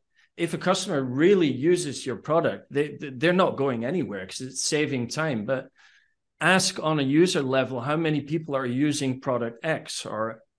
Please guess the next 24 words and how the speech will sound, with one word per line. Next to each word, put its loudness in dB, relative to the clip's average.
you -14
know, -8
once -6
you -6
get -2
further 0
into, -2
uh, 0
into -4
tech, -2
you -2
can -2
use 2
metrics -2
to -4
see 2
how 2
much -4
times 0
people -6
are -2
using -2
your -4
tech. -10